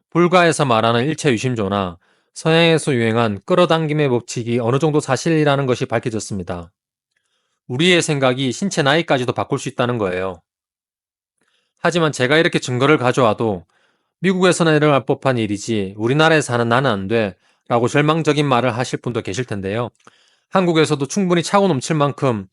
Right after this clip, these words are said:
긍정적인 생각으로 신체 나이를 거꾸로 돌린 사례는 많습니다. 저도 그 중에 하나이고요. 물론 젊음을 원하는 사람의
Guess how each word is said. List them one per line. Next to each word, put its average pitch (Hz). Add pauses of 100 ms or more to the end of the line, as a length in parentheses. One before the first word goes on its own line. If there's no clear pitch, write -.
(300)
긍정적인 160
생각으로 131
신체 170
나이를 131
거꾸로 -
돌린 147
사례는 120
많습니다. 92 (600)
저도 165
그 127
중에 147
하나이고요. 95 (580)
물론 120 (260)
젊음을 185
원하는 135
사람의 113